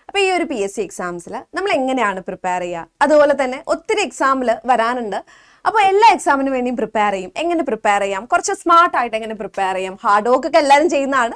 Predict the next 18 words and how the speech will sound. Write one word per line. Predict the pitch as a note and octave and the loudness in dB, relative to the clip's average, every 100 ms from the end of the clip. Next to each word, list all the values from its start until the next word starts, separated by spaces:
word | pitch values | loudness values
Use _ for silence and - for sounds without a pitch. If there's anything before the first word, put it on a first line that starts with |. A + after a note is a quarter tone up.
| - | -8
നമ്മൾ | C#4 | -6
കുറച്ചുകൂടി | D#4 D#4 - F#4+ E4+ | -4 -4 -4 -4 -2
സ്മാർട്ട് | D4+ A#3+ A#3 | 0 0 0
വർക്കും | A#3+ A3+ A#3+ | -2 -2 -6
കൂടി | A3 | -6
ചെയ്യണം. | - G3 E3+ - _ - - D4 | -6 -6 -6 -8 _ -20 -6 4
അപ്പൊ | F#4 | 6
അതാണ് | F4 F4+ E4+ | 8 6 6
ഈ | D#4+ | 2
ഒരു | D4 | 2
സെഷനിൽ | D4+ B3 C4 B3 | 0 0 0 -2
നമ്മൾ | C4+ A#3 A#3+ - C#4+ | -2 -2 -6 -4 -6
ഡിസ്കസ് | - G#3+ G3 | -4 -4 0
ചെയ്യാൻ | G#3+ F#3+ | -2 -2
പോകുന്നത്. | F3 F3 F3+ E4+ _ _ _ G#4 | -6 -6 -6 -6 _ _ _ 2
So, | F#4+ | 4
നമുക്ക് | F#4+ E4 D4+ | 4 2 2
നോക്കാം. | G3+ F#3 F4 - | 2 0 -2 -4